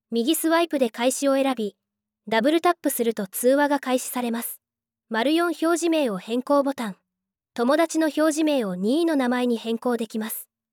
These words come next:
Siriで反応しにくい名前は、変更しておくと便利に使えます。表示名を変更ボタンをダブルタップすると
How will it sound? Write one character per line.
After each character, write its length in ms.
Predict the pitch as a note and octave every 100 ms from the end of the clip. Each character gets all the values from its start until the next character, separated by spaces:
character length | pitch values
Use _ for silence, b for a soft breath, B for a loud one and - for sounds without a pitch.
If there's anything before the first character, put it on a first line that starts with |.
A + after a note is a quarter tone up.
| _ _ -
Siri 300 | - D#4+ F4+
で 80 |
反 280 | D4+ A#3 C4
応 140 | C#4 C#4
し 140 | -
に 120 | C#4+
く 120 | -
い 100 | D#4
名 140 | B3 A3
前 200 | A#3+ A3+
は、 220 | G3 G3 _ _ _ _ _
変 220 | - C#4
更 220 | D#4 F4 E4
し 60 |
て 140 | - E4
お 60 |
く 80 | D#4+
と 160 | - G3+
便 240 | B3 F4
利 100 | E4
に 100 | A#3+
使 260 | - - G#3+
え 60 |
ま 140 | G#3 A3
す。 160 | - _ _ _ _ _ -
表 180 | C#4+ F4
示 120 | F4+
名 220 | F4 D#4
を 80 | A3+
変 240 | G3+ B3+
更 180 | - D4+
ボ 120 | D4
タ 140 | D4 C4+
ン 80 | G#3+
を 80 |
ダ 140 | F#3+ G3
ブ 80 | B3
ル 80 |
タ 120 | C#4 D4+
ッ 20 |
プ 140 | -
す 120 | B3+ A3
る 120 | G#3+
と 160 | G3